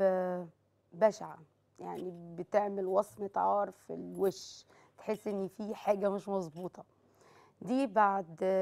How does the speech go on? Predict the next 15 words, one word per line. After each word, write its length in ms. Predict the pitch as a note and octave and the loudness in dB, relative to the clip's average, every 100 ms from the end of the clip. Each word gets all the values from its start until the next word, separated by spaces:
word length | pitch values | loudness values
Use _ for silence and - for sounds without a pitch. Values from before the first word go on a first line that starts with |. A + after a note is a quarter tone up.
| F#3+ F#3+ E3+ | 4 2 2
جلستين 640 | F#3+ F#3 - - A#3 B3+ - _ _ - - | 0 0 -10 -6 -4 -4 -6 _ _ -20 -20
اتفتحت 500 | - F3+ - F3+ - | -6 -4 -2 -6 -6
البشرة، 640 | E3+ D#3+ F3+ - G3 G#3+ | -10 -8 -10 -4 2 2
اتقفلت 540 | A3 - G3+ F#3+ F3+ F#3 | 2 -4 -6 -4 -4 -4
المسام، 720 | F3 E3+ - G3 G3+ A3 B3 - - - - - _ - | -6 -6 2 6 6 6 0 -10 -20 -20 -20 -20 _ -8
آه، 420 | - F#3+ F#3 F3+ | 4 6 8 6
اتخفت 680 | F3+ - - A#3+ - A#3+ - | 2 -4 0 0 0 -10 -10
كتير 280 | - A3 G3 | -8 -2 0
العلامات. 500 | F3+ F3 E3+ D#3+ - _ _ _ _ _ - - - | 0 -2 -4 -6 -10 _ _ _ _ _ -20 -18 -10
وطبعًا 420 | A3+ C4 C4 B3 | 4 8 10 8
بيبقى 340 | G3+ F#3 - | 2 0 0
ليها 300 | F#3 G#3+ A3+ | 0 2 0
كذا 460 | A3 - G#3+ G#3+ G3+ | 0 0 2 2 0
طريقة 340 | F#3+ F3 F#3 | 0 2 4
للعلاج. 480 | F3+ E3+ D#3+ D3+ - | 4 2 0 -2 -6